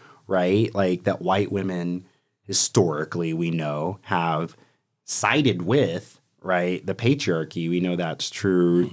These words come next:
during the Civil War, even though their push for suffrage was there. We know that often the push for suffrage was at the expense of black and brown women by white women. We know that that's true in terms of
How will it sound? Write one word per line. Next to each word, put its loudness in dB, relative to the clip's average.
during -2
the -4
Civil -6
War, 6
even 4
though -2
their -8
push -6
for -10
suffrage 0
was 0
there. 2
We 4
know 4
that -2
often 0
the -2
push -4
for -6
suffrage -4
was -6
at -6
the -6
expense -2
of 2
black 0
and 2
brown 2
women 2
by 2
white 2
women. 2
We -2
know -4
that -6
that's -6
true -4
in -4
terms -8
of -8